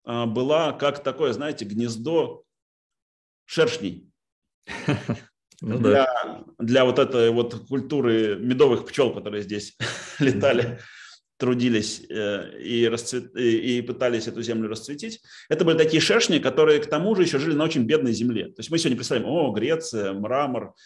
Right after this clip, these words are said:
Speaker 2: Мгм.
Speaker 1: красота, богатство». Вовсе нет. Для... и по сравнению с персами, это были очень бедные страны, э, у которых, э, коэффициент полезного действия земледелия очень низкий. Э,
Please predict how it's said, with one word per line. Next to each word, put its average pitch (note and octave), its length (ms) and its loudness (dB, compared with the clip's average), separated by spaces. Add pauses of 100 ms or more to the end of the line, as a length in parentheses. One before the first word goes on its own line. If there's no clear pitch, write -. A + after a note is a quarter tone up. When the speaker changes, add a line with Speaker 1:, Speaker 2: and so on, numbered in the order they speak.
(100)
Speaker 2:
Мгм. G2+ 120 -6
Speaker 1:
красота, A#2 600 -2
богатство». A2 460 -4
Вовсе D#3 340 -8
нет. G#2 320 -4
Для... C3+ 640 0 (120)
и C#3+ 120 -6
по - 160 -4
сравнению C#3 560 0
с A2 60 -6
персами, C3+ 560 -6 (320)
это C#3+ 160 -4
были C#3+ 260 4
очень C#3+ 280 2
бедные G2+ 340 0
страны, F3 480 -8 (640)
э, A2+ 460 2
у A2+ 160 0
которых, C#3 500 0
э, A#2+ 280 0
коэффициент B2+ 500 -6
полезного B2+ 400 -2
действия B2 340 -6
земледелия A#2 440 -2
очень G#2+ 200 -8
низкий. F3 420 -10 (1000)
Э, A2+ 180 2